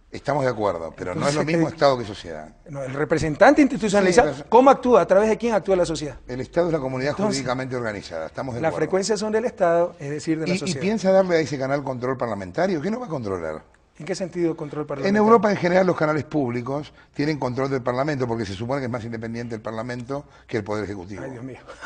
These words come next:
Speaker 2: <laughs> Aquí creo que es lo contrario. En todo caso, si no, pregúntele a todas las autoridades de
Speaker 1: Pero no
Speaker 2: control
Speaker 1: tiene
Speaker 2: nombradas por el
Speaker 1: mayoría.
Speaker 2: Parlamento.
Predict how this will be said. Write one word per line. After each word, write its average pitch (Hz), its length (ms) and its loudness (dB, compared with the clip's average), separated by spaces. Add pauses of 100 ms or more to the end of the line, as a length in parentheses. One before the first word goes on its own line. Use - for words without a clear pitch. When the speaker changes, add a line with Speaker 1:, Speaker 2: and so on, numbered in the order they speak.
(160)
Speaker 2:
<laughs> - 420 -8
Aquí 170 220 -2
creo 175 200 2
que 175 80 4
es 175 40 6
lo 180 100 6
contrario. - 440 0 (440)
En 185 160 -4
todo 208 320 4
caso, 202 580 6 (100)
si 165 160 -2
no, 185 140 2
pregúntele 175 420 0
a 160 60 2
todas 180 140 2
las 180 100 6
autoridades 165 340 6
de 131 40 4
Speaker 1:
Pero 127 100 4
no 147 60 2
Speaker 2:
control 180 160 8
Speaker 1:
tiene 185 40 8
Speaker 2:
nombradas 175 340 10
por - 60 8
el 180 60 10
Speaker 1:
mayoría. 170 180 8
Speaker 2:
Parlamento. 165 280 4